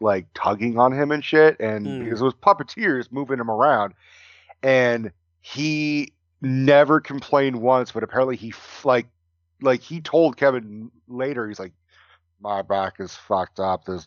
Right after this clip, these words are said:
Speaker 1: like, I have to go to a chiropractor. It's really fucked up, Kevin, what you did to me." Like, it was really
Speaker 2: And he doesn't even have him on that long. It's, like, this one scene. That's it.
Speaker 1: But apparently they had to, like, really kind of get it,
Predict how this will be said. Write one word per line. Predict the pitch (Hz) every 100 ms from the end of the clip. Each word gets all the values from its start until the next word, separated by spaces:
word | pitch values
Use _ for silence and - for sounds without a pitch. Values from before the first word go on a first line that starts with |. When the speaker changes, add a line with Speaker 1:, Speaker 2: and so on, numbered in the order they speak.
| 85
Speaker 1:
like, | 80 95 95 -
I | 101 101
have | 101 101
to | 98
go | 98
to |
a | 95
chiropractor. | - 95 98 101 101 101 98 95
It's | 92 92
really | 101 107 101
fucked | 90 - 110 - 110
up, | 101
Kevin, | - 92 98
what | 92 82
you | 95
did | 95 87
to |
me." | 87 90
Like, | 101 107
it | 135
was | 135
really | 139 160 156 127 120 - - - - - - - -
Speaker 2:
And |
he | 220 277
doesn't | 311 285
even | 254
have | 214 202 214
him |
on | 190 196 247
that | 269 185
long. | 156 139 139
It's, | 143 170
like, | 175
this | 160 156
one | 139 147 196 180
scene. | 139 160 190 233 127 120
That's | 139 127
it. | 170 202 131 - 156
Speaker 1:
But | 160
apparently | 156 151 170 165 160 151
they | 139 135
had | 127 127
to, |
like, | 120 113
really | 104 120 120 113
kind | 113 113 104
of | 92 80
get | 104 101
it, | 98 101